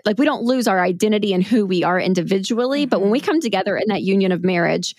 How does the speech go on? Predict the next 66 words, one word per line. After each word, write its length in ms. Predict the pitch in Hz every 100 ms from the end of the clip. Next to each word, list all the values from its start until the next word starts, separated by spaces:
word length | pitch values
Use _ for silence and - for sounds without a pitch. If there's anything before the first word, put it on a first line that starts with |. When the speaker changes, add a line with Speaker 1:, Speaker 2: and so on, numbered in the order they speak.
| - - -
Speaker 1:
we 200 | 208 262
are 80 | 269
saying, 300 | - 202 196
"Hey, 200 | 226 180
we 180 | 180 214
are 40 |
gonna 160 | 233 202
work 220 | 185 185
as 100 | 180
the 80 | 180
same 280 | - 180 180
team. 240 | 196 185
We're 140 | 180 202
gonna, 260 | 196 190 - - _
we're 80 | 214
gonna 160 | 196 202
parent, 560 | - 233 254 247 - - _ _ _ _
w-, 120 | - -
you 40 | 226
know, 160 | 180
with 200 | 165 202
the 80 | 202
same 260 | 190 196 196
value 300 | 226 233 233
system. 440 | 220 - 220 214
We're 140 | 180
going 320 | 175 180 180 180
to 120 | 170
spiritually 540 | - 226 220 220 208
lead 180 | 190 185
the 40 | 190
household 400 | 220 226 220 196
in 80 |
a 40 | 202
certain 240 | 208 185
value 260 | 196 196 190
system. 300 | 196 185 190
We're 80 | 175
gonna 140 | 175
handle 200 | 208 175
our 100 | 147
money 300 | 185 208 220
with 100 | 208
a 60 | 202
certain 240 | 208 196
value 200 | 196 190
system. 240 | 202 - 185
We're 60 |
gonna 100 | 170
have 80 | 170
boundaries 540 | 190 190 196 190 185
with 140 | 180 -
family 420 | 233 240 233 220
and 120 | 180
friends 300 | 233 240 247
with 100 | 226
a 40 | 208
certain 280 | 220 196 214
value 220 | 202 220
system." 300 | 214 - 214
Like, 160 | 185 196
we 140 | 214
are 80 | 214
in 140 | 202
this 200 | 190 -
together. 800 | - 180 170 - 156 160 110